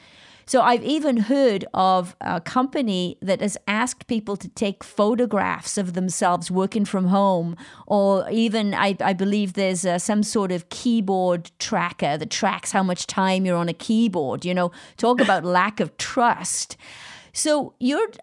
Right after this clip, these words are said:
I mean, you're literally in life and death situations as a Navy seal. So you have to trust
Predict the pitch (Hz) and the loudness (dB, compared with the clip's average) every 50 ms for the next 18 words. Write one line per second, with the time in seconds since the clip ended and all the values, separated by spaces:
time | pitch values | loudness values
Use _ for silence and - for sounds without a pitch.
0 | _ - 247 247 254 240 262 277 262 254 254 294 - - 339 320 311 262 240 240 | _ 2 2 4 4 4 4 4 4 4 2 2 0 -4 -4 -2 -2 0 0 0
1 | 226 214 208 202 214 247 - - 254 240 208 202 - 170 - - - - 180 - | 2 2 2 2 0 -2 -2 -2 -2 0 0 0 -2 -2 -4 -8 -8 -8 -8 -8
2 | - 175 185 214 311 - - 180 190 175 - 185 180 175 180 180 175 165 160 170 | -6 -4 -2 -2 -4 -4 -4 -4 -4 -2 -2 -2 -2 -2 -2 -2 0 0 0 -2
3 | 175 165 170 160 160 - - 262 220 185 175 - - 185 185 190 220 262 269 - | -2 -2 -4 -6 -6 -6 -6 -4 -4 -4 -4 -4 -4 -2 0 0 0 0 -2 -4
4 | - 226 202 208 - - - - 214 208 - - - - 277 381 427 - - - | -6 -2 -2 -2 -2 -2 -4 -12 -12 -8 -8 -8 -4 -2 -2 -2 -2 -2 -4 -6
5 | - - - | -6 -8 -10